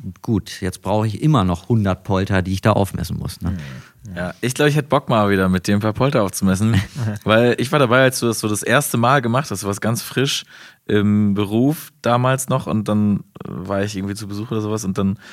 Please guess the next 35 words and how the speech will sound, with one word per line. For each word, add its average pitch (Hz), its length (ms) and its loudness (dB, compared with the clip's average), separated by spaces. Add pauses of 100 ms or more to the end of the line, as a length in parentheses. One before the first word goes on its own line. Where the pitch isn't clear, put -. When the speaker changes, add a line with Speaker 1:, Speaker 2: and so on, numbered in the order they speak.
(140)
Speaker 3:
haben 107 140 -2
wir 101 60 -2
zusammen 101 280 0
diese 95 140 0
Polter 110 340 -2
aufgemessen 87 440 -4
und 95 80 2
ich, - 180 -4
ich - 160 -4
fühl 127 160 4
das 110 160 0
auf 98 160 -2
jeden 90 160 0
Fall, 87 160 -2
dieses 82 180 -2
im 85 120 0
Regen 101 260 2
stehen, 98 240 0
<laughs> - 0 -
scheiße, 107 500 -2 (480)
wir 98 120 -4
brauchen 95 220 0
jetzt 95 160 0
noch 98 120 -2
die 92 120 -10
Zahlen 98 320 -2
von 95 200 0
irgendwie 92 220 4
Speaker 1:
Ja. 92 40 0
Speaker 3:
x - 160 -6
Poltern 104 480 0
bis 98 340 -2
mindestens 98 540 0
vorgestern 117 600 0 (600)
und 101 400 -4